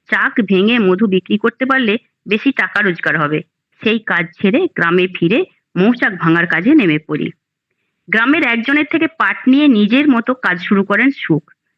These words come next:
মৌচাক ভাঙায় বিশেষজ্ঞ হিসেবে ধীরে ধীরে নামও ছড়িয়ে পড়ে। কখনো গেঞ্জি পরে, কোথাও আবার খালি গায়ে, আস্ত মৌচাক ভেঙে ফেলা, কখনো আবার মৌচাকের মধ্যে মাথা গলিয়ে দিয়েও ছবি তোলেন।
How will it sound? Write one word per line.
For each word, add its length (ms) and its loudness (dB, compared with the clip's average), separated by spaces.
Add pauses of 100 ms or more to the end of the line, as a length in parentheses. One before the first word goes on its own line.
(140)
মৌচাক 380 0
ভাঙায় 440 0
বিশেষজ্ঞ 500 -2
হিসেবে 300 0
ধীরে 240 2
ধীরে 180 0
নামও 280 0
ছড়িয়ে 280 0
পড়ে। 280 -2 (400)
কখনো 320 -2
গেঞ্জি 320 0
পরে, 320 0 (240)
কোথাও 220 -4
আবার 240 -2
খালি 320 0
গায়ে, 320 0 (280)
আস্ত 400 -4
মৌচাক 640 2
ভেঙে 260 2
ফেলা, 300 -4 (280)
কখনো 320 -2
আবার 180 0
মৌচাকের 480 0
মধ্যে 220 0
মাথা 400 0
গলিয়ে 420 0
দিয়েও 260 2
ছবি 300 -2
তোলেন। 320 -2